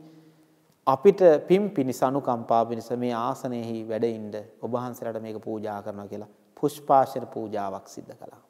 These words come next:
බුදුරජාණන් වහන්සේ ඇතුළු මහා සංඝරත්නය අදිෂ්ඨාන කරනවා, "දැන් මේ පිරිසට තවත් පින් සිද්ධ කරගන්න ඕනේ."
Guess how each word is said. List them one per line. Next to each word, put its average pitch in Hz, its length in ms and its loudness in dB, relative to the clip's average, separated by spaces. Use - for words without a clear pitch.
බුදුරජාණන් 233 560 12
වහන්සේ 196 420 4
ඇතුළු 196 180 6
මහා 170 300 4
සංඝරත්නය 185 540 6
අදිෂ්ඨාන 165 560 4
කරනවා, 156 360 4
"දැන් 175 160 10
මේ 160 180 2
පිරිසට 180 340 2
තවත් 175 280 10
පින් 220 220 2
සිද්ධ 175 260 6
කරගන්න 127 460 4
ඕනේ." - 420 -4